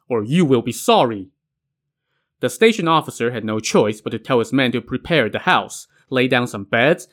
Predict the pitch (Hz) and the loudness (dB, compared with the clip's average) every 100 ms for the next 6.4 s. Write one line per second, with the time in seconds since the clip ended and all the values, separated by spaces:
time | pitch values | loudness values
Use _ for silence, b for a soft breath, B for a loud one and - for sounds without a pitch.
0 | _ 117 104 127 139 415 180 160 - 98 | _ -8 0 0 0 -2 -2 -2 -4 -8
1 | 98 - - _ _ _ _ _ _ _ | -12 -20 -20 _ _ _ _ _ _ _
2 | 185 196 - - - 214 - 113 123 170 | 2 2 0 -4 2 2 2 -8 0 2
3 | 117 117 143 _ - 190 170 123 - 214 | 2 -2 -4 _ 0 4 4 2 2 0
4 | 131 113 113 110 - 160 120 110 - 113 | 2 -2 -2 -6 -2 0 2 0 -2 -6
5 | 104 - 165 117 110 123 120 113 107 104 | -6 0 0 0 0 2 2 0 -6 -4
6 | 160 147 101 - | 0 0 -2 -14